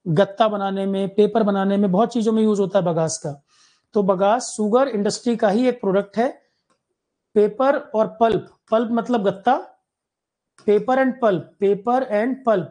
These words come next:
पल्प का मतलब गत्ता, इलेक्ट्रिसिटी वगैरह में भी यूज करते हैं, ये लिखा होगा नीचे,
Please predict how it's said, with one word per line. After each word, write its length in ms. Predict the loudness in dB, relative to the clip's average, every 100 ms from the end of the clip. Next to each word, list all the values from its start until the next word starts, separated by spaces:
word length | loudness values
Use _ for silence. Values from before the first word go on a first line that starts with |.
| -12 -4
पल्प 200 | -4 -2
का 60 | -2
मतलब 340 | -2 -4 -2 -2
गत्ता, 440 | -4 -4 -6 -8 _ _ _ _ _ _ _ -6
इलेक्ट्रिसिटी 500 | -4 -2 -2 0 0
वगैरह 220 | 2 2
में 120 | 0 0
भी 100 | 0
यूज 140 | -2
करते 320 | -2 -4 -6
हैं, 160 | -12 -14 -20 _ _ _ -20
ये 240 | _ -2
लिखा 220 | 0 2
होगा 200 | 0 0
नीचे, 340 | -4 -6 -10